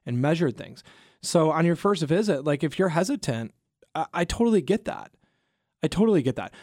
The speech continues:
I want you to know that chiropractic is safe and it's extremely effective. That's why my malpractice insurance runs less than my car insurance every year.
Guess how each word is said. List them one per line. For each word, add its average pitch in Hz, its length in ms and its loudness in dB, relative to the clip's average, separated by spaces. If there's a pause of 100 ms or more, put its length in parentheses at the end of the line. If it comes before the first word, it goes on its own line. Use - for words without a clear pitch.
(120)
I 180 60 2
want 208 220 2
you 220 40 0
to 208 60 2
know 185 60 4
that 165 100 2
chiropractic 170 540 0
is 139 160 0
safe 160 420 0
and 151 100 -2
it's 127 140 -6
extremely 165 380 0
effective. 165 580 0 (260)
That's - 220 -4
why 151 100 4
my 147 140 2
malpractice 139 600 -2
insurance 151 560 -2
runs 143 320 0
less 139 180 0
than 156 140 -2
my 139 100 0
car 143 260 0
insurance 120 360 -4
every 110 180 -6
year. 110 220 -8